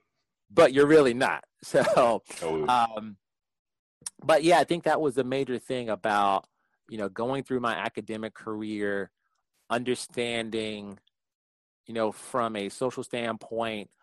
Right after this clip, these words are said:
Speaker 2: what I needed to do, and then figuring out,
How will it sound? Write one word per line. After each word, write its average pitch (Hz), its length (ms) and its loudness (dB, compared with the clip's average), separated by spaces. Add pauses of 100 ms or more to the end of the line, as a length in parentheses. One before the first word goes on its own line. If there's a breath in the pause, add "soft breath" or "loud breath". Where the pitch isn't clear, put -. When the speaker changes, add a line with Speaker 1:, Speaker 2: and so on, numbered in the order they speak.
(240 soft breath)
Speaker 2:
what 117 360 0
I 117 160 2
needed 117 380 -4
to 113 120 -8
do, 104 560 -6 (960)
and 113 180 -6
then 139 140 0
figuring 127 580 0
out, 107 460 0